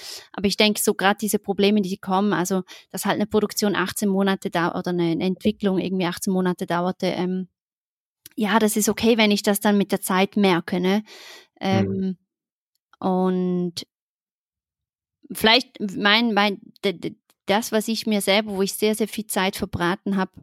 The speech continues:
Speaker 1: zu Beginn, war mein ganzes Finanzkonstrukt, die ganzen, das Zahlenwerk dahinter, das war viel zu komplex.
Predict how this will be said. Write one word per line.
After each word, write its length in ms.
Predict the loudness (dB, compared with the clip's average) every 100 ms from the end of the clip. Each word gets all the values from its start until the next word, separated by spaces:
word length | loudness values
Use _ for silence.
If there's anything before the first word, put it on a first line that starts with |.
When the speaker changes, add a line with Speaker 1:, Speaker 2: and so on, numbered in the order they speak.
| -18
Speaker 1:
zu 160 | -10 -4
Beginn, 560 | -4 -2 0 2 2
war 320 | 2 2 2
mein 640 | 0 0 0 0 0 -4 -2
ganzes 560 | -2 -2 -4 -6 -8
Finanzkonstrukt, 1080 | -6 0 2 0 -2 -2 -2 -2 -2 -2 -2
die 40 | -2
ganzen, 480 | -2 0 -2 -4 -8
das 220 | -12 -12
Zahlenwerk 640 | -6 0 2 4 4 0 -2
dahinter, 480 | 0 0 0 0 -2
das 240 | -2 -2
war 140 | -4
viel 360 | -4 -4 -4 -2
zu 140 | -6
komplex. 600 | -6 -8 -6 -10 -12 -16